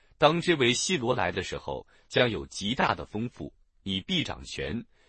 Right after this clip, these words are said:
以色列将会成为伟大，既有权力，又有丰盛。那时你就知道，时候到了，弥赛亚必掌权。”犹大将要胜过仇敌。到了所罗门时代，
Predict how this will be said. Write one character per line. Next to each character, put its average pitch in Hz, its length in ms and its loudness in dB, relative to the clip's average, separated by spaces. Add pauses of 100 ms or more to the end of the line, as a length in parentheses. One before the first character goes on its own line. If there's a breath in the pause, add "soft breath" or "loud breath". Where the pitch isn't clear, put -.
以 110 140 0
色 151 120 2
列 147 320 4
将 104 240 2
会 90 140 -4
成 92 220 -8
为 139 140 0
伟 92 300 -12
大， 131 240 2 (360)
既 185 160 -4
有 87 180 0
权 82 380 -6
力， 147 220 -4 (220)
又 143 140 2
有 69 160 -4
丰 156 240 -4
盛。 - 240 -4 (400)
那 160 240 8
时 87 260 -2
你 82 140 -8
就 73 160 -8
知 98 160 -4
道， 60 240 -8 (320 soft breath)
时 - 220 -2
候 - 260 -4 (100)
到 98 200 6
了， 67 120 -10
弥 76 240 -6
赛 117 200 2
亚 90 360 -2
必 156 160 -2
掌 - 240 -8
权。” - 380 -10 (880)
犹 127 160 2
大 147 260 10
将 143 200 0
要 104 240 6
胜 160 240 0
过 98 160 -2
仇 123 260 -2
敌。 90 340 -6 (280 soft breath)
到 117 160 6
了 85 140 0
所 78 220 -6
罗 131 140 0
门 123 240 0
时 78 180 -4
代， - 240 -4